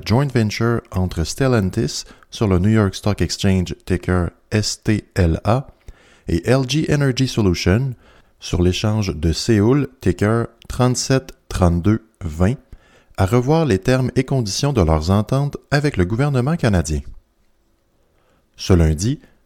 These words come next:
en guise de pression sur le gouvernement, le projet a décidé d'arrêter tout développement et construction sur le chantier de production de batteries, citant que la partie gouvernementale avait échoué de rencontrer ses engagements.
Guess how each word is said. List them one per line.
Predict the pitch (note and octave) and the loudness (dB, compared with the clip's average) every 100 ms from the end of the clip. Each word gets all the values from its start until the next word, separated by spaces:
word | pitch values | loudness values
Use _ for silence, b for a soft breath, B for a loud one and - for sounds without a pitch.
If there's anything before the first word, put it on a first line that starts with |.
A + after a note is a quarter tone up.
| - | -4
en | F#2+ | -2
guise | F2+ A2 | 2 0
de | E2 | 0
pression | E2 G#2+ A2 - A#2 | 0 0 0 0 -4
sur | - F2 | -2 0
le | |
gouvernement, | D#2 D#2+ D2+ D#2+ F#2 A#2 - _ _ _ | 0 0 0 0 0 -2 -6 _ _ _
le | D#2+ | -2
projet | F#2 C3+ C3 D3+ - | 0 0 0 -2 -2
a | G2 | -2
décidé | E2+ B2+ - A#2 C3+ | 0 -2 -2 -2 0
d'arrêter | G2+ F2+ F#2+ B2 | 2 2 2 0
tout | B2+ - - F3 | -2 -4 -2 2
développement | B2+ G2+ - A2 B2 - | 4 4 2 0 -2 -2
et | D#3 | -6
construction | D3 G2 - E2+ - G#2 B2 b b | -2 -4 -4 -8 -4 -2 -2 b b
sur | - D#3 | -6 -2
le | C3 | -2
chantier | - F#2 D3+ | 0 -2 0
de | B2+ | -2
production | - F2+ E2 - C#3+ | 0 -2 -4 -6 -2
de | B2+ | 0
batteries, | F2 D#2+ E2 G#2 b b b | 0 -2 -2 -6 b b b
citant | - - D3 - D3+ | -12 -8 -4 -2 -2
que | - | 0
la | D#3+ | 0
partie | E3 D3+ - - | 2 -2 -2 -6
gouvernementale | C#3 D3+ C#3+ C3 A2 G#2 C3 C3+ C#3 | -2 0 0 0 -2 0 2 0 0
avait | - D#2 D#2 - | -2 -2 -2 -2
échoué | E3+ - A#2+ D#3 - | -6 -2 -2 -2 -2
de | E2+ | -2
rencontrer | G#2 C3+ G#2 F#2 C3+ | 0 -2 -2 -4 -6
ses | - C3 | -4 -2
engagements. | C#3 G2+ D#2+ D2+ D2 | 0 2 0 0 -4